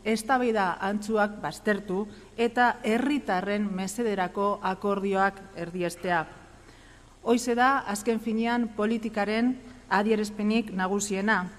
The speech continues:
akordioa eta desberdinen arteko adostasuna lortzea. Berbaren etxea dan parlamentu honetan, guztion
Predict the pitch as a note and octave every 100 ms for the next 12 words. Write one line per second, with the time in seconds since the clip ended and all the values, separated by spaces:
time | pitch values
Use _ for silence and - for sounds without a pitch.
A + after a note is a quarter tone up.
0 | - - - - - - F3+ A#3 G#3+ G#3+
1 | A#3 D4 - G3 - A#3+ A#3+ E3 F#3 F3
2 | A3 A3 G#3+ G#3+ A#3 A3+ F3+ F3 F#3 G#3
3 | G#3+ A3 G#3 F3+ F#3+ G3 F#3+ - F#3+ G3
4 | G3 - F#3 G3 F#3+ - D#3+ D#3 - -
5 | - - - - - - - - F#3+ B3+
6 | B3+ A#3+ A3+ G#3+ A3 A#3 A3+ A3+ C4 D#4
7 | - F#3 F#3+ G3+ G#3 G#3 F#3+ F3+ F#3 F#3+
8 | G3 A#3 D#4 D#4 - - - G3+ A#3 A3+
9 | - C#4 C#4+ D#4